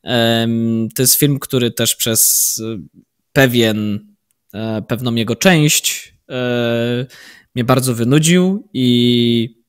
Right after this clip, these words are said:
myślałem, że wiem, o czym jest ten film, natomiast tak dochodzi do paru twistów później, które troszeczkę zmieniają i konfundują,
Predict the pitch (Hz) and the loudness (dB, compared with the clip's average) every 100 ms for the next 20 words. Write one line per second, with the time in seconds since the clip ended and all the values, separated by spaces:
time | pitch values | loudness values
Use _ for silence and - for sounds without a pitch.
0 | _ 127 139 - 170 156 143 143 160 147 | _ -2 2 6 6 6 4 4 4 4
1 | - 117 - 117 107 156 180 180 131 131 | 0 -2 -2 -4 0 2 0 -2 -6 -4
2 | 127 123 - 151 - - - 139 - 131 | -2 -2 -2 -4 -4 -8 -6 -4 -2 -4
3 | 123 120 120 113 - 123 - 123 - - | -6 -6 -4 -6 -4 -4 -2 -4 -6 -10
4 | - 131 123 113 110 - 117 107 104 98 | -6 -4 -2 -2 -4 -4 -2 0 0 -2
5 | - - - _ _ _ - - _ - | -8 -20 -20 _ _ _ -20 -20 _ -4
6 | 143 185 - 175 156 151 151 87 - - | 0 2 2 4 6 4 -2 -12 -16 -20
7 | _ _ - 113 139 160 165 156 139 139 | _ _ -18 -4 2 4 6 8 8 6
8 | 143 147 - - 180 160 - 185 165 143 | 2 -6 -6 2 4 6 8 8 8 8
9 | 139 185 233 | 6 6 0